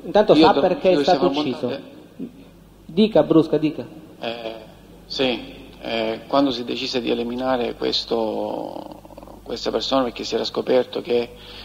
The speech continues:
Speaker 2: stava attentando contro la vita di Salvatore Rina e di tutto il suo gruppo, eh, che si è scoperto in quanto, mm, di quello che io ho saputo, eh,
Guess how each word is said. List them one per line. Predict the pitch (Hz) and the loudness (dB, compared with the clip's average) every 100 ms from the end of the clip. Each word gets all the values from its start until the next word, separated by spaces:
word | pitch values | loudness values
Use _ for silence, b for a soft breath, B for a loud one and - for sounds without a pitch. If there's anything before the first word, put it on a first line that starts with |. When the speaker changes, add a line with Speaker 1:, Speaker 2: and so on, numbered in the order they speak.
| B | B
Speaker 2:
stava | - - 117 120 | -6 2 4 2
attentando | - 123 127 127 120 | 0 -2 0 2 2
contro | 117 113 117 | 0 2 4
la | 117 | 4
vita | 120 117 | 2 0
di | |
Salvatore | 113 110 113 113 110 | 0 -2 0 -2 0
Rina | 127 120 | 2 2
e | |
di | 117 113 | 0 0
tutto | 123 - | 0 0
il | 113 | 0
suo | - 120 | 2 2
gruppo, | 113 113 - - - - - - - B B B B B | 4 0 2 2 2 0 -20 -20 -20 B B B B B
eh, | 58 55 60 57 57 50 - - | -4 0 0 0 -2 -2 -4 -6
che | - | -4
si | 113 | -2
è | |
scoperto | 110 - - 127 127 113 110 | -2 0 4 4 4 0 0
in | 110 | -2
quanto, | - 127 120 110 110 - - | -2 0 0 0 0 -2 -6
mm, | 120 107 101 104 | -8 -8 -8 -8
di | 107 | 0
quello | 120 117 | 2 2
che | 113 | 0
io | 113 | -2
ho | |
saputo, | - 110 127 117 110 113 | -4 -4 -2 0 -2 -4
eh, | 117 110 107 | -4 -4 -4